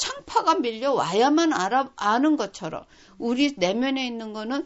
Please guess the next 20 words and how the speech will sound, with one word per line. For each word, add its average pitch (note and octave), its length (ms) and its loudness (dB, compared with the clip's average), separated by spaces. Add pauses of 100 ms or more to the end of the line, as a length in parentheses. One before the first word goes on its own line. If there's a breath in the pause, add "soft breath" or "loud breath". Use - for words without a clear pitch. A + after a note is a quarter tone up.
(200 loud breath)
막대기가 B3+ 720 -2
들어가서 A#3+ 520 -2
뒤흔들어야 B3+ 920 0 (180 soft breath)
속에 C4 440 0
가라앉은 A#3 580 0
것들이 A#3+ 440 -6
뜨는 A4 320 -2
것처럼 A3+ 600 -4 (320 loud breath)
우리는 B3+ 500 -2 (240 soft breath)
매일의 C#4+ 560 0
상황 C#4+ 400 0
속에서 G3 800 -6 (240 loud breath)
나의 G#3 420 0
믿음 A#3 380 0
없음이 G3+ 580 -4
근심이나 B3 760 0
불안함으로 A3 840 -2 (180 loud breath)
나타나고요. G#3+ 880 -4 (300 loud breath)
그것이 C#4+ 640 0 (300 soft breath)
우리의 A3 600 -2